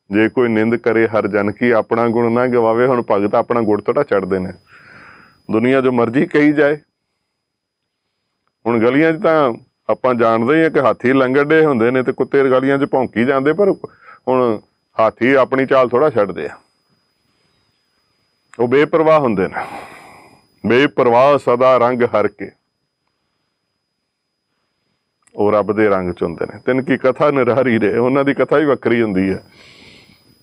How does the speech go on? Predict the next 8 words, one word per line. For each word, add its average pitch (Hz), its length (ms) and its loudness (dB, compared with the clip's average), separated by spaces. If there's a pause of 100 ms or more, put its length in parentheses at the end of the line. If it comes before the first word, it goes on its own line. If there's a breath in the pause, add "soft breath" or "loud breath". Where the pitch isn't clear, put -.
(240)
ਪਰ 101 240 -2
ਨਿੰਦਕ 101 640 0
ਜਿਹੜਾ 101 280 0
ਵਿਚਾਰਾ, 95 480 -2
ਉਹਦੇ 98 520 -4
ਪੱਲੇ 95 320 -2
ਕੁਝ 98 260 -2
ਨਹੀਂ। 98 240 -4